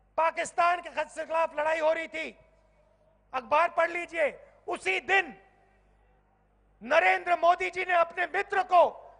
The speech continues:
हिंदुस्तान के पांच एयरपोर्ट हवाले कर दिए। दो हिंदुस्तान बनाना चाहते हैं,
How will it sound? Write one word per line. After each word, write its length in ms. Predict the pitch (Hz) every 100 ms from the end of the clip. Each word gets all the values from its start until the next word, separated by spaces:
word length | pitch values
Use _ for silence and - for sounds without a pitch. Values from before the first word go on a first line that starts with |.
| - - -
हिंदुस्तान 600 | 349 370 - 349 359 359
के 120 | 359 -
पांच 360 | 330 349 359 349
एयरपोर्ट 360 | 330 320 330
हवाले 300 | 277 294 294
कर 180 | 285 269
दिए। 260 | 254 226 - _ _ _ _ _ _ _ _ _ _ 523 _ _ _ _ _ _ _ _ _ _ _ _ _ _ _ _ _ _ _ _ _ _ _ _ _ _ _ - _ _ _ _ _ 180
दो 120 | 381 370
हिंदुस्तान 540 | 370 370 - 359 359
बनाना 300 | 339 339 330
चाहते 300 | 320 311 311
हैं, 160 | 277 240